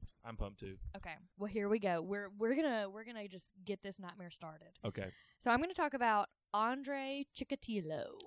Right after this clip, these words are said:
Speaker 1: Chikatilo.
Speaker 2: Chikatilo.
Speaker 1: Name sounds kinda funny.
Speaker 2: Yeah. Well, he's, he was born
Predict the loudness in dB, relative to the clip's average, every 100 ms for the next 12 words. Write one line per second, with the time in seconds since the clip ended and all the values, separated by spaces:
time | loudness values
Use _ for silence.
0 | -8 -8 -2 2 2 2 -6 -12 -6 -6
1 | -4 -6 -8 -6 -6 -2 0 0 0 -2
2 | -4 -10 -12 -12 -12 -12 _ -4 -2 -2
3 | -6 -14 0 0 2 0 -2 -6 -6 -2
4 | -2 -2 -4 -4 -6